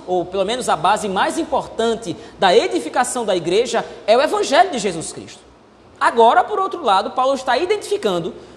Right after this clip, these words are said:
que a igreja de Corinto não está confiando plenamente no evangelho, ou não está confiando somente no evangelho. Os coríntios estavam confiando no outro fundamento.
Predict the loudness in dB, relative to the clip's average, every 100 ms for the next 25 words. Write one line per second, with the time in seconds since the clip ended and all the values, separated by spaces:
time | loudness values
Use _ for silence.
0 | -20 -2 0 2 2 2 0 2 2 2
1 | -2 0 0 -2 0 0 0 -2 -2 -4
2 | -2 0 0 -4 -4 -4 -2 -2 0 0
3 | 0 -2 2 2 0 -4 -4 -2 0 0
4 | -4 -4 0 2 2 0 0 -2 0 -4
5 | -4 -4 -2 -2 -2 0 0 0 0 0
6 | 0 -2 0 2 2 0 -8 -16 -20 -20
7 | -20 -20 -20 -20 -14 0 0 2 -2 0
8 | 0 0 -4 -4 -2 0 2 2 2 -4
9 | -2 -4 -4 -12